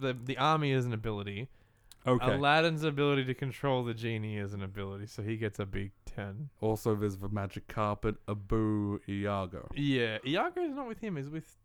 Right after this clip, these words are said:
Speaker 1: Jafar.
Speaker 2: In the T V series.
Speaker 1: Oh, God. <laughs> Let's not worry about the T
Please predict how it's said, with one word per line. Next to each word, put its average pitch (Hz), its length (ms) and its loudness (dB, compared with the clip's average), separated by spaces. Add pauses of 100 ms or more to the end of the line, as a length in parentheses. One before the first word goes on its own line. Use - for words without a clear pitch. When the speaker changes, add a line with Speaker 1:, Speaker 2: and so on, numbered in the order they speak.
(200)
Speaker 1:
Jafar. 139 560 -6
Speaker 2:
In 113 360 4
the 98 340 -2
T - 180 -12
V 117 220 -2
series. 120 600 -2
Speaker 1:
Oh, 113 220 -10
God. - 120 -16 (400)
<laughs> - 360 -20
Let's - 160 -16
not 180 160 2
worry 180 160 2
about 151 220 -4
the 165 80 -4
T 156 200 0